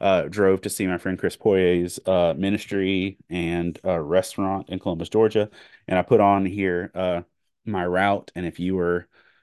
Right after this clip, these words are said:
uh, on that route, let me know, and I'll stop and give you books and stickers. And I had some people take me up on that. Um, so that was cool, stopping in random spots and just giving people books and stickers. So when I travel, I'm gonna try and keep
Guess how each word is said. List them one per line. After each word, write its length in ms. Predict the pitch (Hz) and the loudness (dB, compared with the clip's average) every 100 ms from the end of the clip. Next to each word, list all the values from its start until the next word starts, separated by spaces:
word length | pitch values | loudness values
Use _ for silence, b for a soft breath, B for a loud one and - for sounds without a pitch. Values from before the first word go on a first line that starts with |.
| b - | b -4
uh, 380 | 92 85 82 85 _ _ _ _ _ - | 0 0 -2 -6 _ _ _ _ _ -2
on 160 | 104 | 2
that 180 | 98 90 | 2 2
route, 320 | 101 98 92 - | 2 2 0 -2
let 180 | 98 90 | -4 -2
me 100 | 92 | 0
know, 340 | 98 98 101 | 0 -2 -4
and 400 | 98 92 92 85 - | -4 -2 -2 -4 -6
I'll 240 | 90 85 87 | -2 -2 -2
stop 320 | - 90 82 | -2 -4 -2
and 80 | 82 | -8
give 100 | 85 | -6
you 80 | |
books 280 | 85 92 - | -2 -4 -4
and 80 | 80 | -4
stickers. 500 | 110 101 95 95 - B B B - | -2 -2 -4 -6 -14 B B B -4
And 280 | 101 98 | -2 -2
I 80 | - | -2
had 160 | 107 110 | -6 -4
some 100 | 98 | -4
people 220 | 110 104 | -4 2
take 160 | 113 101 | 2 2
me 80 | |
up 120 | 107 127 | 0 0
on 120 | 123 | 0
that. 220 | 127 - _ | -2 -4 _
Um, 400 | 98 95 90 92 - | -6 -4 -2 -6 -8
so 200 | - 90 | 0 2
that 140 | 92 | 2
was 120 | 107 - | 0 -2
cool, 440 | 120 110 104 - b b | -2 -2 -4 -8 b b
stopping 400 | - 95 92 92 | -4 -2 0 -2
in 100 | 87 | -2
random 280 | 95 95 90 | 0 0 -4
spots 420 | - 98 95 - | -2 0 2 0
and 120 | 90 | -6
just 140 | 87 92 | -8 -6
giving 220 | 82 90 | -6 -4
people 240 | 104 92 | -6 -6
books 240 | 90 95 - | -2 -2 -4
and 100 | 85 | -6
stickers. 420 | 104 98 95 92 | -6 -4 -4 -6
So 260 | - - 90 | -4 -2 0
when 100 | 92 | 0
I 80 | |
travel, 340 | 104 117 104 95 | 2 2 2 0
I'm 120 | 98 | -2
gonna 140 | 95 | -4
try 200 | 90 98 | -2 -2
and 80 | 92 | -2
keep 320 | - 87 76 | -6 -10 -10